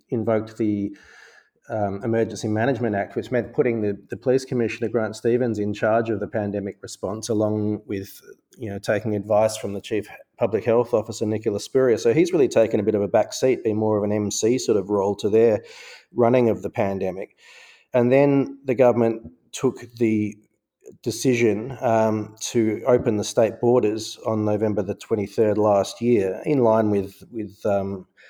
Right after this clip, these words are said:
the National Cabinet timeline. But, but then, against health advice, didn't close them again once, once the Omicron variant became a variant of concern. And that was, um,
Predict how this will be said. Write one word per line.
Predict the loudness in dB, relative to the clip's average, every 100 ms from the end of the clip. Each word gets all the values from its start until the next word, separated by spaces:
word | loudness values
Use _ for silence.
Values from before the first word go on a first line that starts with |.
| -20 _ -8
the | -2
National | 2 0 -2 -6
Cabinet | 0 0 2 -2 -4 _ _
timeline. | -4 -2 0 -2 -4 -8 -6
But, | -2 -2 0 -2
but | 0
then, | 2 0 0 -4 -10 _ -20 _ _ _ -6
against | 2 2 2 -4
health | 0 0 -2
advice, | -2 0 0 -2
didn't | -4 -2 -4
close | -2 0 2 0
them | -2
again | -2 0 0
once, | 0 -2 -8 -20 -20 -20 _
once | -6 -4
the | -4
Omicron | -2 -2 -2 -2 0
variant | 0 2 2 -2 -6
became | -12 -6 -6 -4 -6 -8
a | -6
variant | -4 -2 -2 -6
of | -10
concern. | -12 -8 -2 -2 -2 -6 -18 -20 -20 -20 -6
And | 2
that | 4 4
was, | 0 -4 0
um, | 2 2 -2 -8